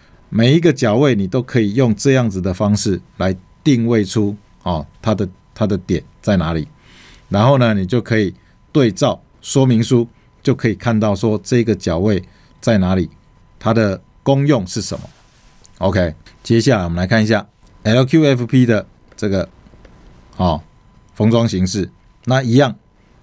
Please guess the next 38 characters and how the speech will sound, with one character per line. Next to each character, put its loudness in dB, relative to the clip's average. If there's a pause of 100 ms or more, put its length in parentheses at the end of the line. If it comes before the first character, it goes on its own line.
它 2
的 2
脚 -2
位 2
啊， -2 (1040)
都 0
在 2
旁 -2
边， -2 (160)
哦， -4
全 -2
部 0 (180)
都 -2
在 2
旁 -2
边， 0
对 2
不 2
对？ 2 (480)
然 0
后 4
呢， 0 (300)
你 -12
可 -6
以 0
看 0
到 0 (1000)
这 0 (920)
最 0
左 0
下 2
角 -2
有 0
一 0
个 2
定 2
位 2
点， -6